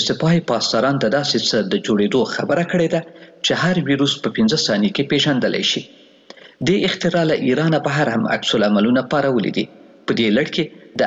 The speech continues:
امریکا د بهرنیو چارو د وزارت سلاکار لین خودور کوفسکي په ټویټر په طنز لیکلي دي چې نوې ډېره عالمانه دستګاه د ډاکټر سلامي د تایید وړ ګرځېدلې ده. د امریکا د متحده ایالاتونو د بهرنیو چارو وزارت په فارسي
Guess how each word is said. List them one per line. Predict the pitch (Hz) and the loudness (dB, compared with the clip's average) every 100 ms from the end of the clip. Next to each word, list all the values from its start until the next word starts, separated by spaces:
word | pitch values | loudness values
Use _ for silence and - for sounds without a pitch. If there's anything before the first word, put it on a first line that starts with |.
| 113 | 0
امریکا | 110 - 156 | 0 0 0
د | - | 0
بهرنیو | 123 113 131 139 110 143 | -2 0 2 2 0 0
چارو | 127 110 | 0 0
د | 107 | 0
وزارت | 107 - 113 | 0 0 0
سلاکار | - - 101 98 139 156 - - - | 0 0 0 0 -2 -2 -6 -20 -2
لین | 127 143 104 | 0 0 -2
خودور | - - 104 135 - - | -4 -4 0 0 0 -4
کوفسکي | 110 - 175 - - 101 - - - | -4 0 0 0 -4 -6 -10 -8 -4
په | |
ټویټر | 110 113 113 120 156 - | 0 2 2 2 -2 -2
په | - - | -6 -2
طنز | 190 180 - | 0 0 0
لیکلي | 110 - 107 | -2 0 0
دي | 101 98 - - - - | 2 -2 -4 -20 -10 -2
چې | 120 113 | 2 2
نوې | 165 180 156 | 2 2 2
ډېره | 156 147 107 | 0 2 2
عالمانه | 107 104 101 101 | 2 2 0 0
دستګاه | 101 95 - 143 147 147 | 0 -2 -2 0 0 0
د | 107 | 0
ډاکټر | 95 - 107 - | 0 -2 -2 0
سلامي | 104 107 139 | 2 2 2
د | 123 120 | 0 0
تایید | 107 117 113 | 0 0 0
وړ | 110 107 - | 2 0 0
ګرځېدلې | 120 110 131 113 101 - | -2 0 0 0 0 -2
ده. | - - - - - - _ _ - | -4 -12 -20 -20 -20 -20 _ _ 0
د | 135 151 | 0 2
امریکا | 156 156 196 | -2 0 0
د | 180 | 0
متحده | 151 156 160 | 0 -2 0
ایالاتونو | 143 127 127 160 147 | 2 0 0 0 0
د | 117 | 0
بهرنیو | 113 113 113 123 101 - | -2 0 0 2 0 0
چارو | 117 104 | 0 0
وزارت | 101 - 113 151 | 0 0 0 -2
په | 127 - | -6 -2
فارسي | 113 - | -2 0